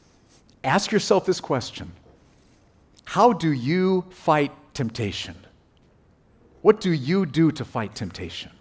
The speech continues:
Let's say you find yourself getting impatient with somebody this week or jealous about some situation. Let's say that you're there and, and, and Potiphar's wife winks at you. What are you gonna do to resist the temptation?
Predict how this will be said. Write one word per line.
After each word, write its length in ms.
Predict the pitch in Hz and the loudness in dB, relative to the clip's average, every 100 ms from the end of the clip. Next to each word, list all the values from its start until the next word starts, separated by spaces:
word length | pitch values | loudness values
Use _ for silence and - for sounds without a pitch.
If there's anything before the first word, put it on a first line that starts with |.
| _ _ _ _ _ _ _ _ _ _ _ _ _ _ - | _ _ _ _ _ _ _ _ _ _ _ _ _ _ -14
Let's 140 | 107 | -10
say 100 | - | -4
you 120 | 123 | -4
find 220 | 110 131 120 | -2 -2 -2
yourself 280 | - 120 | -4 -4
getting 260 | - 117 120 | 2 2 2
impatient 560 | 113 - 110 - 90 - | 0 -4 -6 -6 -10 -12
with 80 | |
somebody 320 | - 90 78 87 | -12 -10 -12 -12
this 240 | 82 - | -16 -16
week 320 | 67 71 - | -18 -20 -14
or 220 | 95 90 - - _ _ _ _ _ _ _ - - | -12 -12 -14 -20 _ _ _ _ _ _ _ -20 -8
jealous 420 | 101 147 131 - | 2 4 4 0
about 260 | 104 101 - | -2 -4 -4
some 220 | 110 98 | -6 -6
situation. 760 | - 92 - 90 80 - 87 78 - _ _ _ _ _ - - - - - | -10 -12 -12 -12 -12 -14 -16 -20 -20 _ _ _ _ _ -20 -20 -20 -20 -8
Let's 140 | 127 - | -6 4
say 160 | 165 | 4
that 200 | 151 - | 4 0
you're 120 | 156 | 0
there 220 | 143 147 139 | 6 6 6
and, 140 | 117 | 2
and, 240 | 127 127 - | -2 -4 -4
and 180 | 123 110 | -10 -10
Potiphar's 560 | - 160 151 - 131 120 | 2 2 4 2 0 0
wife 360 | 127 127 127 - - | 0 0 0 -8 -14
winks 560 | 110 107 135 131 - - | -10 0 0 0 -6 -8
at 220 | 113 104 | -6 -8
you. 400 | 104 104 87 80 - | -6 -6 -6 -8 -10
What 160 | 143 185 | 2 4
are 60 | 196 | 4
you 260 | 143 226 | 2 2
gonna 180 | 180 170 | 4 2
do 480 | 113 160 147 92 - - - _ _ _ _ _ - - | 4 6 6 4 -6 -18 -20 _ _ _ _ _ -18 -4
to 100 | 139 | -2
resist 360 | 123 131 131 | 0 0 -2
the 80 | 127 | -6
temptation? 720 | - 107 117 104 90 - | -6 -6 -2 -4 -4 -10